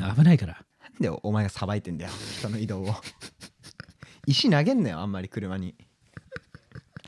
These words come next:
Speaker 1: あの、県外からのナンバーを見つけて、
Speaker 2: ナンバー。
Speaker 1: 卵を投げつける人間じゃないんで、僕は。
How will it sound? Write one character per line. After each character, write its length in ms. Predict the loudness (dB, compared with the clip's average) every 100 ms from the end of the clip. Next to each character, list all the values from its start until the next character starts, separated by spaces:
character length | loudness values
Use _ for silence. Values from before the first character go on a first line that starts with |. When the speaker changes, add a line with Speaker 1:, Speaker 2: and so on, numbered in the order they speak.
| -4 -2 -2 -2 -6
Speaker 1:
あ 160 | -4 -4
の、 120 | -4
県 260 | 2 2 4
外 160 | 2
か 100 | 2
ら 120 | 0 0
の 280 | 0 -2 -6 -18 -4 4
ナ 140 | 6
ン 80 | 6
バ 100 | 4
ー 80 | 2
を 40 |
見 100 | 0
つ 20 |
け 80 | 0
て、 140 | 2
Speaker 2:
ナ 80 | 0
ン 60 | 0
バ 40 |
ー。 20 | -6 -20 -12
Speaker 1:
卵 300 | -6 -2 -2
を 60 | -2
投 100 | 0
げ 100 | -2
つ 100 | -2
け 120 | -4
る 260 | -4 -6 -10 -20 _ _ -20 -16 -14 -10 -2
人 200 | 0 2
間 140 | 2
じ 80 | 0
ゃ 20 |
な 80 | 0
い 60 | 0
ん 40 |
で、 60 | 0
僕 180 | -4 -6
は。 300 | -8 -10